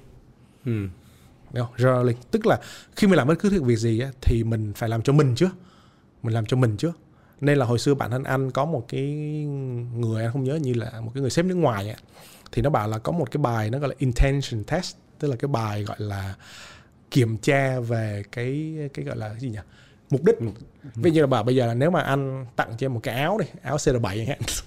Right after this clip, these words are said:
Speaker 1: Thì
Speaker 2: Đúng không?
Speaker 1: đúng, anh tặng rồi mà.
Speaker 2: <laughs>
Speaker 1: Rồi em, em quên không mang cái bản
Speaker 2: <laughs> C R bảy chẳng hạn. Xong rồi em cầm cái áo đấy, em bảo, "Ơi, C R bảy giờ linh tinh, em vứt đi bắt." Thì nếu mà anh cảm thấy khó chịu á,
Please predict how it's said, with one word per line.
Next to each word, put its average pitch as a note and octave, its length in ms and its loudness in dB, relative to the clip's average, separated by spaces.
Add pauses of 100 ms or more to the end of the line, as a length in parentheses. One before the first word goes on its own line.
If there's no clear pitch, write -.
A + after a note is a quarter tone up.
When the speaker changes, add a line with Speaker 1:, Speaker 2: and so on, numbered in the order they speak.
(380)
Speaker 1:
Thì B2 80 -2
Speaker 2:
Đúng C3+ 120 4
không? D3+ 100 6
Speaker 1:
đúng, B2+ 120 4
anh D#3 160 2
tặng C3+ 140 0
rồi B2+ 140 4
mà. A2+ 100 0 (240)
Speaker 2:
<laughs> - 180 -2
Speaker 1:
Rồi D3+ 140 4
em, D#3+ 80 4
em E3+ 240 2
quên F3 180 8
không F3 160 0
mang E3 240 4
cái B2+ 220 4
bản A#2 540 2 (260)
Speaker 2:
<laughs> D#3+ 240 2
C - 40 -6
R D3+ 260 6
bảy A#2 160 4
chẳng C3+ 100 2
hạn. C#3 80 0 (680)
Xong D#3 280 4
rồi C3 140 4
em D3+ 800 2
cầm A#2+ 220 2
cái C#3 140 2
áo E3+ 140 4
đấy, F#3 100 2
em C#3 120 -2
bảo, G2 120 -4
"Ơi, C#3+ 180 4 (400)
C - 60 -12
R - 100 -2 (160)
bảy G2 240 -2
giờ A2+ 140 -2
linh A#2+ 220 0
tinh, A#2 200 0
em A#2 160 -4
vứt D#3+ 200 0
đi C#3 80 0
bắt." B2 160 2 (840)
Thì C3 100 2
nếu E3+ 160 6
mà A3+ 80 2
anh E3+ 120 2
cảm B2+ 120 4
thấy D#3 80 4
khó G3 160 2
chịu G3+ 260 0
á, F3 80 -6